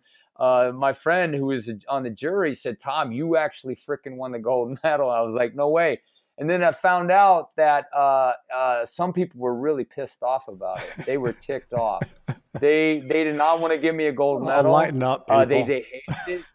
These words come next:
Speaker 1: They didn't like it. And, and, uh, and I heard this from the guy that owns, uh, runs Spectrum, Arnie, uh, Fenner. He was like, "Tom," he's like,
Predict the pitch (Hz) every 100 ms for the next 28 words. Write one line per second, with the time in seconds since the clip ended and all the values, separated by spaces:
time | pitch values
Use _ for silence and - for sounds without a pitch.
0 | _ 139 135 143 151 135 139 151 151 160
1 | 156 156 156 147 156 151 147 143 139 151
2 | 151 160 160 202 180 151 - 156 143 135
3 | 120 139 151 139 127 139 180 165 120 131
4 | 120 117 139 151 131 - 151 - 110 107
5 | 120 123 120 113 113 - 127 139 107 _
6 | _ _ _ 143 151 151 139 127 - 151
7 | 151 98 - _ _ _ 131 135 147